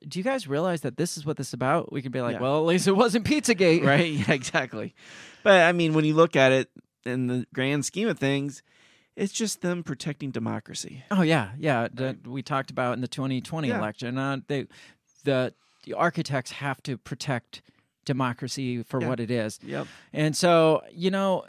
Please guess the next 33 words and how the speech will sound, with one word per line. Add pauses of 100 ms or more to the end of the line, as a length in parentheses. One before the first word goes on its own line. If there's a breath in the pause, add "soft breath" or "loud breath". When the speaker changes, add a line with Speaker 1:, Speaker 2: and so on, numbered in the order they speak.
Speaker 1:
he
got
on
a
lot
more
shit
lists (220)
when
that
happened. (360 soft breath)
And
Donald
Trump
came
out (580)
Speaker 2:
Yeah. (140)
Speaker 1:
<laughs>
and
he
was
like, (400 soft breath)
"Oh,
I
just
love
WikiLeaks. (280 loud breath)
I
love
everything
about
Speaker 2:
<laughs>
Speaker 1:
WikiLeaks."